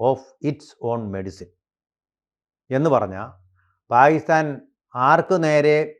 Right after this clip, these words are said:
പ്രയോഗിച്ച വിഷം, മെഡിസിൻ എന്ന് പറയുന്നത് ഇവിടെ വിഷമാണ്, വിഷം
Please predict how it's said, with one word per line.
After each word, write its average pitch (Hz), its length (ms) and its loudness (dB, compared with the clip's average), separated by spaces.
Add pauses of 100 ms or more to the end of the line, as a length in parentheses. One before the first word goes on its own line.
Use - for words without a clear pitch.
പ്രയോഗിച്ച 135 580 -2 (340)
വിഷം, 113 380 -6
മെഡിസിൻ 110 260 -8
എന്ന് 135 140 -6
പറയുന്നത് 143 220 -4
ഇവിടെ 143 200 0
വിഷമാണ്, 117 380 -6 (420)
വിഷം 117 340 -2